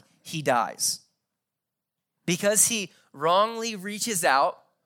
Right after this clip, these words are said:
even though it seemed like a right motive, and grabs on to the representation of God's presence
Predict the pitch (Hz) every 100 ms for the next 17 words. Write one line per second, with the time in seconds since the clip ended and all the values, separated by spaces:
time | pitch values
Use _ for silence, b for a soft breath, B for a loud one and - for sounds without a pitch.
0 | _ 208 233 285 269 262 - 277 254 233
1 | 226 220 196 208 202 147 143 - B B
2 | 185 180 147 165 196 226 190 208 180 180
3 | 156 170 196 214 185 196 190 175 - 147
4 | 135 156 160 185 - 175 143 135 123 -